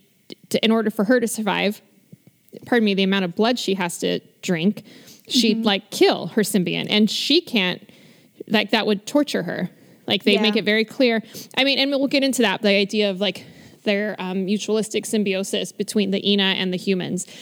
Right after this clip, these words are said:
Speaker 1: I think is really interesting. But, so she has to take more than one. She has to have multiple. Like, I think it's, like, seven or eight. They're like, "You need to
Speaker 2: Yeah.
Speaker 1: have this many people around
Speaker 2: It's,
Speaker 1: you."
Speaker 2: it's reverse
Speaker 1: And
Speaker 2: harem to, like, <laughs> a d-, an
Speaker 1: Yes.
Speaker 2: umpth degree. <laughs>
Speaker 1: Yes. And, but I think there is this,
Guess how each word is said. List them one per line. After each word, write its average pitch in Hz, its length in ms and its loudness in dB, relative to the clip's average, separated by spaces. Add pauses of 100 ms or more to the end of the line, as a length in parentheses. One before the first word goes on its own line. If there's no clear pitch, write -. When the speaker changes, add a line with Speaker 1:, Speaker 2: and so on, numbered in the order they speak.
(200)
Speaker 1:
I 190 60 0
think 196 160 2
is 190 140 0
really 196 260 2
interesting. 175 440 -4
But, 202 220 0 (200)
so - 120 -2
she - 120 2
has 254 140 2
to 247 100 -2
take 226 240 2
more 214 160 2
than 196 160 2
one. 175 340 0 (320)
She - 120 2
has 208 80 2
to 214 60 0
have 196 140 2
multiple. 185 580 0
Like, 190 180 0
I - 20 -10
think 202 120 2
it's, 196 120 0
like, 185 100 -2
seven 196 340 0
or 180 140 0
eight. 180 280 -2
They're 175 100 -2
like, 220 200 2
"You 262 60 10
need 240 100 10
to 247 60 8
Speaker 2:
Yeah. - 60 2
Speaker 1:
have 202 240 0
this 226 180 0
many 208 200 4
people 202 300 2
around 196 120 2 (120)
Speaker 2:
It's, 202 80 2
Speaker 1:
you." 190 120 4
Speaker 2:
it's 302 260 2
reverse 294 340 2
Speaker 1:
And 240 200 4
Speaker 2:
harem 277 380 2
to, - 240 2
like, 285 340 0 (240)
<laughs> - 200 -2
a 277 120 4
d-, 285 140 4
an 285 160 2
Speaker 1:
Yes. - 100 4
Speaker 2:
umpth 311 260 0
degree. 294 640 0 (260)
<laughs> - 720 -6
Speaker 1:
Yes. - 320 0 (480)
And, 277 520 2
but 269 120 2
I 269 80 4
think 320 220 -2
there 254 140 2
is 247 320 0
this, 214 440 0